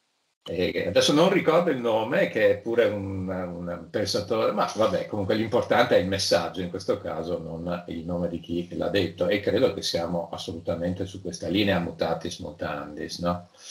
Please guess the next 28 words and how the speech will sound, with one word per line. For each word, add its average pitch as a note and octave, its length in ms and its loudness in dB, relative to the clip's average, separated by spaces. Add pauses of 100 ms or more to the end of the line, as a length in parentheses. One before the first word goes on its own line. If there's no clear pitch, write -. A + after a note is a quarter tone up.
(460)
E - 200 4
a - 140 6
questo B3+ 220 4
proposito D3 460 4
accennavo A2+ 560 2
a - 40 4
una C3 160 -2
cosa - 460 2
che F3 200 0
non G3+ 200 -2
conosco C3 540 0
bene G2+ 380 0
nei F2+ 160 -4
dettagli, E2+ 580 -4
ma F2 140 -4
di E2+ 100 -10
cui F#2+ 220 -2
tu A2 140 -4
hai F2+ 200 2
parlato F#2 480 -2
proprio F2 300 -4
in - 40 -12
questi F#2+ 300 -6
giorni, F#2+ 600 -2
di F#2+ 180 0
una G2 220 -2
sorta - 480 2
di G#2 380 -2